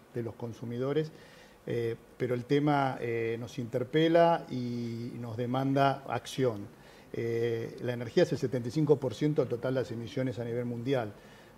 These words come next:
O sea, la responsabilidad está en esta mesa o en todos los que estamos en el mundo de la energía, eh, además de los gobiernos. Entonces, este, yo me voy con, con una opinión, eh, muy favorable de, de este panel, eh, de lo que están haciendo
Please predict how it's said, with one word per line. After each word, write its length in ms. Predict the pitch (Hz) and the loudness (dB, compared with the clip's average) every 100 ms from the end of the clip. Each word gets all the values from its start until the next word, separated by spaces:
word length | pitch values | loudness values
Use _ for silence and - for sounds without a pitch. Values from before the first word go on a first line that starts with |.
| - | -14
O 40 | |
sea, 280 | - 120 113 - - 151 - | -6 -4 -4 -8 -14 -14 -12
la 360 | 143 143 143 139 | -10 -6 2 2
responsabilidad 920 | 131 127 131 143 143 135 131 151 170 | 2 -2 -2 0 2 4 8 8 8
está 260 | 127 - 143 | 4 4 4
en 60 | |
esta 240 | 139 - 127 | 4 0 2
mesa 460 | 147 139 - 139 | 4 4 0 0
o 140 | 131 113 | 0 -4
en 80 | 104 | -2
todos 180 | 135 | 0
los 100 | 131 | 0
que 100 | 123 | -2
estamos 380 | 120 131 135 127 | -4 -4 -4 -4
en 60 | 120 | -6
el 60 | |
mundo 240 | 120 131 123 | -4 -2 -2
de 60 | |
la 40 | 110 | -4
energía, 540 | 117 117 156 143 143 147 - - - - | -6 -2 2 4 4 -2 -16 -20 -20 -10
eh, 160 | 120 117 | -6 -4
además 320 | 117 120 123 | -4 -2 0
de 80 | 123 | 0
los 100 | 110 | 2
gobiernos. 680 | 123 131 120 117 113 110 - - - - | 2 4 2 -2 -8 -14 -18 -20 -12 -8
Entonces, 500 | 127 139 127 131 110 | -4 -4 -2 -2 -2
este, 300 | 113 - 117 | -6 -4 -2
yo 100 | 127 | 2
me 120 | 151 | 6
voy 120 | 151 | 6
con, 440 | 151 135 123 117 117 | 6 4 2 -2 -10
con 180 | - 123 | -8 -6
una 140 | 127 | -4
opinión, 520 | 123 123 131 127 120 - - 120 | -4 -4 -2 -2 -6 -10 -16 -14
eh, 160 | 110 107 - 131 | -14 -14 -14 -8
muy 180 | 131 123 | -6 -2
favorable 580 | 127 123 139 143 143 | 0 2 4 4 4
de, 220 | 131 120 117 | 2 -2 -6
de 80 | |
este 180 | 127 131 | -6 -4
panel, 400 | 117 123 143 156 156 - - - - | -4 0 2 2 -2 -12 -20 -16 -8
eh, 240 | 120 117 | -6 -4
de 60 | 120 | -6
lo 80 | 117 | -6
que 80 | 113 | -4
están 160 | 135 | -2
haciendo 560 | 127 - 127 131 120 | 0 0 2 0 -2